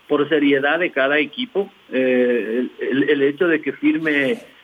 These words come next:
Eh, y que tenga que salir corriendo, como tú dices, con el desfibrilador,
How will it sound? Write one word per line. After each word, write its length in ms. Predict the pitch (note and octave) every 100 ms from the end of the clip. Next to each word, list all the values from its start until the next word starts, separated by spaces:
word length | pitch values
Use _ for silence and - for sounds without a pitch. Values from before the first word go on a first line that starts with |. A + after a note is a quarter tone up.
| - - -
Eh, 680 | B2+ B2+ B2+ A#2+ A#2 G#2 -
y 100 | C#3
que 100 | D3+
tenga 320 | D#3 E3 E3
que 120 | D#3 D3
salir 320 | C#3 D3+ D3+
corriendo, 440 | D#3 C#3 D3+ D#3+
como 220 | D#3+ C#3
tú 300 | C3+ D3+ D3
dices, 480 | C#3 D3 F3+ D3+ C#3+ - - - _
con 200 | - D#3
el 160 | D#3 C#3+
desfibrilador, 1120 | F3 F#3+ - G3+ E3+ D#3 D3 C3+ D#3+ A3